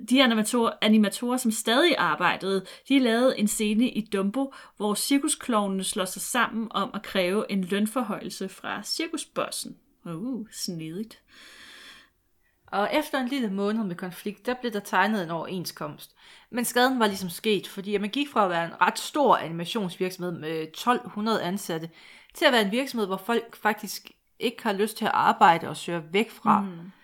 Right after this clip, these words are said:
Speaker 2: Og det er jo folk som Babbitt, Maurice Noble, Bill, øh, Mandela's friend Tess Allen, øh, Bill Taylor og Terrence Wong. Og det er jo, altså, insane talent, man mister på den måde.
Speaker 1: Mhm.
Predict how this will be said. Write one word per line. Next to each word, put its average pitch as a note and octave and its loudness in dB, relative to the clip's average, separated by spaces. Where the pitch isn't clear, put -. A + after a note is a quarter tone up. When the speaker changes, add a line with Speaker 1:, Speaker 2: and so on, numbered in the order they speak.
Speaker 2:
Og - 2
det B3+ 0
er - 2
jo C4 4
folk A#3+ 0
som F#3 -6
Babbitt, A#3+ 0
Maurice F#3 -4
Noble, A3 -2
Bill, F3+ -6
øh, D3+ -4
Mandela's A3 -4
friend F3 -4
Tess - -10
Allen, A#3 -2
øh, E3+ -4
Bill F#3+ -2
Taylor B3 2
og E3 0
Terrence F3 -6
Wong. F#3+ 0
Og - -2
det A3 6
er G#3+ 8
jo, F#3+ 2
altså, F3+ -4
insane C4+ 0
talent, F3+ -2
man E3+ -4
mister E3+ -2
på E3+ -10
den E3+ -4
måde. G#3 2
Speaker 1:
Mhm. G3 0